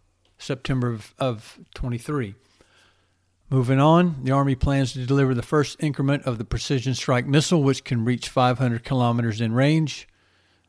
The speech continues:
It will later be upgraded with a ship-killing capability and increased range and lethality. I think that Precision Strike missile is gonna replace the atacms on the himars and M L R S. I think we talked about that last episode.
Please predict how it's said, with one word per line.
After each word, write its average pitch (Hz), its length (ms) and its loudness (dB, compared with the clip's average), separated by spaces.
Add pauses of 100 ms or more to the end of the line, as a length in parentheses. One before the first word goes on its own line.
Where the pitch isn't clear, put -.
(120)
It 131 80 -2
will 120 200 2
later 131 280 4
be 123 160 0
upgraded 131 460 2
with 120 200 0
a 107 60 -2
ship-killing - 520 0
capability 131 540 2
and 117 100 0
increased 123 420 0
range 120 280 -2
and 117 120 -4
lethality. 110 600 -2
I 104 60 -8
think - 260 -2
that 151 320 -2
Precision 123 400 0
Strike 139 300 -6
missile 131 440 -2 (760)
is 123 160 -4
gonna 127 200 2
replace 120 400 2
the 113 180 -2
atacms 117 680 -2
on 120 120 -6
the 110 80 -6
himars 117 600 -2
and 117 180 -4
M 117 140 -2
L 107 120 -2
R 110 160 0
S. - 240 -2
I 107 40 -18
think 120 180 -10
we 120 100 -6
talked - 280 -6
about 110 180 -6
that 113 160 -8
last 113 280 -4
episode. 120 460 -8